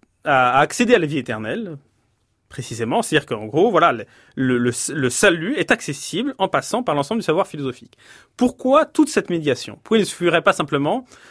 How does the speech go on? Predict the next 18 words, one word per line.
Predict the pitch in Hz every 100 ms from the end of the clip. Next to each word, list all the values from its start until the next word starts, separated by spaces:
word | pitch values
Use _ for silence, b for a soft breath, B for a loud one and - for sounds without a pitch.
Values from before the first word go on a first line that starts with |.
| B
voilà, | 143 139 196
d'avoir, | 156 131 143 156 147 -
euh, | 143 120 117 107 110 _ b b b -
euh, | 120 104 101 -
cru | - 101 226 233 - b b
la, | - 127 113 107 -
la | 123
profession | 117 160 180 - 185
de |
foi, | - - 196 196 190 b b b -
euh, | 131 120 117 113 110 110 117 - _ _ _ _ _ _ _ _ _ - - - -
monothéiste | 151 143 131 175 160 143
en |
général | 127 135 190 190
ou |
musulmane | 151 151 139 160 165
en | 139
particulier, | 120 - - 135 170 277